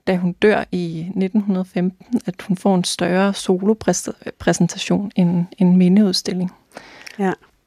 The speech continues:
Speaker 2: Jeg tror, at en af grundene til, at jeg er så fascineret af Anna Syberg, det er, fordi jeg føler en samhørighed i forhold til hendes blik på verden, eller i hvert fald det blik, hun viser os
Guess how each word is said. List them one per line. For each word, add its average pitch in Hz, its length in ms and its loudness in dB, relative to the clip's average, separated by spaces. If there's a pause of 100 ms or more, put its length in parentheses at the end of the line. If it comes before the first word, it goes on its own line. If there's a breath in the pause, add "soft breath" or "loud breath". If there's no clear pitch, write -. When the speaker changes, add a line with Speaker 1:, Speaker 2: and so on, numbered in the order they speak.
(260)
Speaker 2:
Jeg 190 160 4
tror, - 340 2
at 233 240 2
en 262 200 0
af 269 100 0
grundene 233 300 4
til, 254 140 -2
at 233 40 0
jeg 196 160 4
er 185 40 2
så 208 340 2
fascineret 190 840 2
af 165 380 0
Anna 180 200 4
Syberg, 196 460 0 (120)
det 202 80 4
er, 202 100 4
fordi 208 360 -4
jeg 202 100 0
føler 196 540 2
en 165 380 2
samhørighed 196 720 2
i 202 80 -2
forhold 208 480 2
til 196 160 -4
hendes 185 360 0
blik - 480 -4 (600 soft breath)
på 233 120 4
verden, 202 460 2
eller 196 180 2
i 190 60 2
hvert 196 220 0
fald 208 200 -4
det 220 180 0
blik, 214 580 0
hun 208 260 2
viser 214 380 0
os 180 420 0